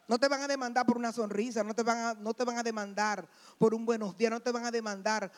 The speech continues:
por un abrazo, no te van a demandar por eso.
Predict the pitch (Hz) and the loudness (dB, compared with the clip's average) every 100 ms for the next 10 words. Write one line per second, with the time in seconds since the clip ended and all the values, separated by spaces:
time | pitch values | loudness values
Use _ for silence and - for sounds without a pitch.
0 | - 220 - 226 214 220 240 277 330 320 | 0 2 2 0 -2 -2 -4 -2 0 4
1 | 320 320 311 277 247 240 285 226 170 151 | 2 4 2 2 -4 0 0 0 -6 -16
2 | _ _ _ 208 202 190 - 156 | _ _ _ -2 0 -2 -8 -14